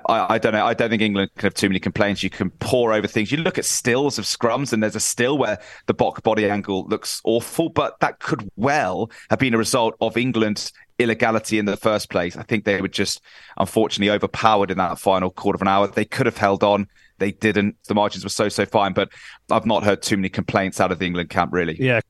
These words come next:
Speaker 2: and Chris, I don't know about you, but I, I've never listened to as many props as I have in the last twenty-four <laughs> hours. So, like, the,
Speaker 1: <laughs> It's,
Speaker 2: and actually,
Speaker 1: it's been their moment, hasn't it?
Speaker 2: <laughs>
Speaker 1: Yeah.
Speaker 2: Re-, oh my God, they're coming out of the woodwork. They really are. They're all over Twitter. But it's all interesting stuff. And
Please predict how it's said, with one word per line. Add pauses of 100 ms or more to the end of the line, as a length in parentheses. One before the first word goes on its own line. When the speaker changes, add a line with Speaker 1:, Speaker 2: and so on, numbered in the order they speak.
(120)
Speaker 2:
and
Chris,
I
don't
know
about
you,
but
I,
I've
never
listened
to
as
many
props
as
I
have
in
the
last
twenty-four
<laughs>
hours.
So,
like,
the,
Speaker 1:
<laughs>
It's,
Speaker 2:
and
actually,
Speaker 1:
it's
been
their
moment,
hasn't
it?
Speaker 2:
<laughs>
Speaker 1:
Yeah.
Speaker 2:
Re-,
oh
my
God,
they're
coming
out
of
the
woodwork.
They
really
are.
They're
all
over
Twitter.
But
it's
all
interesting
stuff.
And